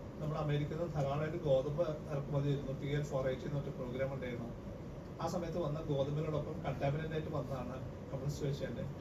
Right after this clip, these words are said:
ആ, വിത്ത്. അത് മുളയ്ക്കാൻ തുടങ്ങി, ധാരാളമായിട്ട് സ്പ്രെഡ് ചെയ്യാൻ തുടങ്ങി. കമ്മ്യൂണിസ്റ്റ് വെച്ച് തിന്നുന്ന ഏതെങ്കിലും ജീവി അറിയോ? ഏതെങ്കിലും ജീവി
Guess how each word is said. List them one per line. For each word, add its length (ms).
ആ, 120
വിത്ത്. 300
അത് 220
മുളയ്ക്കാൻ 340
തുടങ്ങി, 460
ധാരാളമായിട്ട് 720
സ്പ്രെഡ് 280
ചെയ്യാൻ 180
തുടങ്ങി. 240
കമ്മ്യൂണിസ്റ്റ് 380
വെച്ച് 200
തിന്നുന്ന 240
ഏതെങ്കിലും 320
ജീവി 240
അറിയോ? 220
ഏതെങ്കിലും 340
ജീവി 240